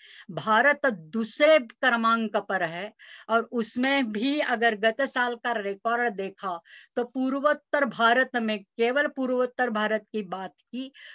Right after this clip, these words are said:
तो पन्द्रह हजार से भी ज्यादा ऐसी केसेस मिली है कि जो महिला व्यापार में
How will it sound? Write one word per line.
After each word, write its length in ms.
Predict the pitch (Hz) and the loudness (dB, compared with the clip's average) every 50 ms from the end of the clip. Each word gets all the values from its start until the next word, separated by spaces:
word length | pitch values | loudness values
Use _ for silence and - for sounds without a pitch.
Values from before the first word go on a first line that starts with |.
| - _ _ | -20 _ _
तो 120 | 269 262 262 | 2 2 2
पन्द्रह 760 | 262 - 254 240 240 254 262 220 233 269 294 302 302 311 302 | 4 2 2 2 2 2 2 2 2 2 4 4 4 4 2
हजार 460 | 247 214 247 226 196 214 247 254 254 | 2 2 0 0 0 0 -2 -2 -2
से 260 | 254 - - 254 254 | -6 -6 -4 -4 -4
भी 240 | 233 208 254 262 262 | -4 -4 -6 -6 -6
ज्यादा 840 | 208 196 - 190 180 175 185 190 190 190 240 254 262 226 202 190 190 _ - - - - - - - | -8 -8 -4 -2 0 0 0 -2 -4 -4 -2 0 0 0 0 -2 -4 _ -20 -20 -20 -20 -18 -6 0
ऐसी 500 | 233 233 226 233 - 269 269 277 277 262 | 0 0 0 -2 -4 -4 -2 -2 -2 -4
केसेस 640 | - _ 254 240 247 247 - 302 311 302 311 - | -2 _ 2 2 2 2 2 2 2 2 0 -2
मिली 420 | 262 247 247 247 240 247 269 262 226 | 0 0 0 0 0 0 2 0 0
है 280 | 196 202 202 220 220 - _ - - - _ _ _ - | 0 -2 -2 -4 -4 -8 _ -20 -20 -20 _ _ _ -2
कि 80 | 269 269 | -2 -2
जो 400 | 214 208 285 285 302 302 302 _ - | 0 2 4 4 4 4 0 _ -2
महिला 560 | 220 214 214 208 208 214 220 233 233 254 262 | -2 -2 0 0 -2 -2 -2 0 0 0 -2
व्यापार 640 | 233 190 170 196 190 185 185 - - 214 220 220 226 | -4 -4 -6 -6 -6 -6 -8 -4 -2 0 0 0 0
में 220 | 233 247 262 269 | -2 -4 -6 -6